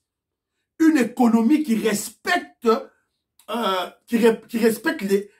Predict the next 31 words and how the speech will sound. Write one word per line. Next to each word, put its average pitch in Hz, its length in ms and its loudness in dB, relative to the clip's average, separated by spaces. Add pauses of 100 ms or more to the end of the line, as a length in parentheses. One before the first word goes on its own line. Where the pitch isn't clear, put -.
les 196 200 2
règles 214 440 0
économiques, 170 580 -6
c'est-à-dire 202 460 0
que 202 100 0 (460)
le 175 140 -8
secteur 226 400 0
primaire 196 380 0
est 156 120 -6
allé, 160 160 -2
le 180 120 0
secteur 214 300 -6
secondaire 175 440 -4
est 151 140 -6
allé, 180 260 -4 (160)
le 190 100 -6
secteur 220 360 2
tertiaire 165 340 -6
est 131 140 -8
allé. 120 280 -12 (400)
A 202 120 0
fortiori 220 540 2
la 214 200 0
R 208 200 -2
D 196 140 -2
C, - 320 -10 (280)
qui 240 120 -2
est 233 80 4
une 233 140 6
économie 196 540 0
extravertie, 202 840 -6